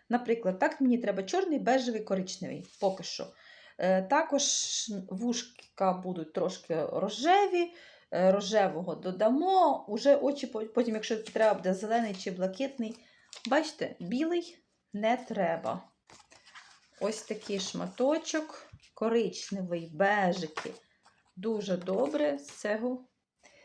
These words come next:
І ось таким чином ми все сортуємо. Це не треба. І, до речі, підійдуть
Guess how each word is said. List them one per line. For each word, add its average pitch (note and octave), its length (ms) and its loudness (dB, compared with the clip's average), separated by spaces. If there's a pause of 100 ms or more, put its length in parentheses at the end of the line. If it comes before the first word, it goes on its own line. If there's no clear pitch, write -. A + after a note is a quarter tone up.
(200)
І D#4 340 -2
ось A3 180 -2
таким G3+ 480 -4
чином A#3+ 580 -2 (320)
ми A3 360 0 (460)
все B3+ 480 4 (400)
сортуємо. D3 1000 -6
Це A3+ 240 2
не F3+ 380 0
треба. B3 500 0 (920)
І, F#3 40 -10
до A3+ 140 2
речі, C4 260 2
підійдуть G#3 680 -6